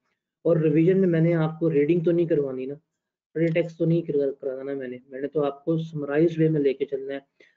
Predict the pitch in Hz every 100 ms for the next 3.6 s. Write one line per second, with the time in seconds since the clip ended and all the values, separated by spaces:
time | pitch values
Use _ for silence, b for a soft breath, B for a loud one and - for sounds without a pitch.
0 | b 147 143 156 147 139 147 151 147 143
1 | 139 - - 160 - 143 156 160 151 151
2 | 139 135 135 139 139 131 139 147 151 160
3 | 143 - - - 156